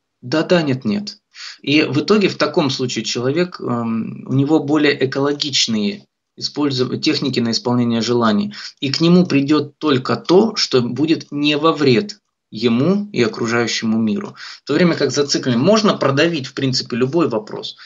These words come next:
но вопрос в том, какой ценой. Поэтому техники на исполнение желаний сами по себе — это просто функциональный инструмент. Но тактовая частота определяется тем, э, ради чего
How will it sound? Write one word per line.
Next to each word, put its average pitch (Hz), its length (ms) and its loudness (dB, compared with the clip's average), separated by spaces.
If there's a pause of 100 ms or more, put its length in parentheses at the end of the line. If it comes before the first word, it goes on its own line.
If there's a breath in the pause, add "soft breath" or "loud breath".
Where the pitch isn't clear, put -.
(180 loud breath)
но 120 500 0
вопрос 131 360 -2
в - 20 -14
том, 139 140 -2
какой 131 240 -2
ценой. 127 380 0 (520 loud breath)
Поэтому 139 340 0
техники 143 440 0
на 139 160 0
исполнение 135 500 -2
желаний 160 420 0
сами 139 320 -4
по 127 140 -8
себе — 131 360 -2
это 135 300 -4
просто 147 380 -8
функциональный 131 600 -2
инструмент. 110 540 -2 (280 loud breath)
Но 135 160 2
тактовая 131 500 -2
частота - 540 -4
определяется 113 680 -8
тем, - 340 -10
э, 123 180 -10
ради 127 360 2
чего 120 680 -2